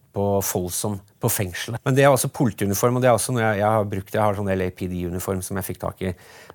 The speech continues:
Men, ehm, men det var også liksom Crime, og det var helt åpenbart at de,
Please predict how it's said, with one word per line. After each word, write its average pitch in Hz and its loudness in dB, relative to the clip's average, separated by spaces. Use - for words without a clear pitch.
Men, 139 4
ehm, 139 2
men 143 4
det 135 4
var 139 6
også 135 2
liksom 127 0
Crime, 135 4
og 131 2
det 123 0
var 127 4
helt 104 -4
åpenbart 101 -2
at 98 -2
de, 107 -2